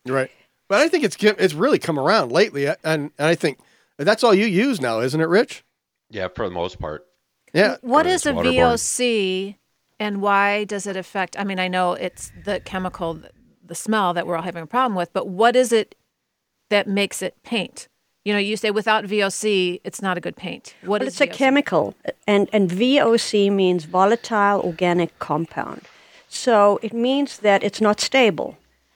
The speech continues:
Speaker 4: so that it continues to off-gas, uh,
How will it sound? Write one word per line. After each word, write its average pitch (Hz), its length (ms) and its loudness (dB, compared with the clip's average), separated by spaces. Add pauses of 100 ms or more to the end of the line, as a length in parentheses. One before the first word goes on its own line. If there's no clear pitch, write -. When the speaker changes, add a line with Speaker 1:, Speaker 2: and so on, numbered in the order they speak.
(100)
Speaker 4:
so 185 160 -2
that 185 100 2
it 196 140 0
continues 226 840 4
to - 240 -6
off-gas, - 920 -2 (600)
uh, 196 180 2